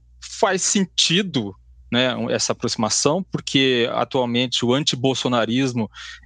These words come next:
é, parece ser a maior força política no país, né, e é o que une essas duas figuras políticas, mas fico pensando que talvez seja uma antecipação,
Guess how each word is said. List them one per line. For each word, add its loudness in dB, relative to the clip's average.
é, 2
parece 2
ser 2
a 0
maior 2
força -2
política -2
no -2
país, -2
né, 0
e 4
é 4
o 0
que -4
une 2
essas 0
duas 0
figuras 0
políticas, 0
mas 0
fico 2
pensando 0
que -16
talvez 0
seja 0
uma 0
antecipação, -2